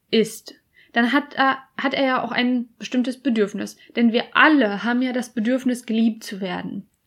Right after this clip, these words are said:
Aber wir sehen unterschiedliche Wege darin,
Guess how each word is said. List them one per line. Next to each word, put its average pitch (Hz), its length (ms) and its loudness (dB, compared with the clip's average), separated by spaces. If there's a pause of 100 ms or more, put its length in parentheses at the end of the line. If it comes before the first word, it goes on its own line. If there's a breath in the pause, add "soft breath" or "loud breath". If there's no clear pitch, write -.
(120)
Aber 269 680 4 (180)
wir 233 180 2
sehen 233 240 0
unterschiedliche 262 1000 -2
Wege 269 320 2
darin, 202 580 -2